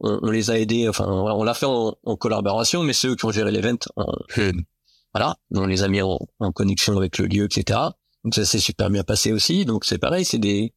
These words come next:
Speaker 1: des journées importantes qui permettent à tout le monde de, bah, de contribuer, euh, et puis de, de faire avancer le projet.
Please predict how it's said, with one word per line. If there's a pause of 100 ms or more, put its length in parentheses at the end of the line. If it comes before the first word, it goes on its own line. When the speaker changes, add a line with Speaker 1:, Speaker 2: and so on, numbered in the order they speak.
(400)
Speaker 1:
des
journées
importantes
qui
permettent
à (680)
tout
le
monde
de,
bah,
de
contribuer,
euh, (220)
et
puis
de, (160)
de
faire
avancer
le
projet.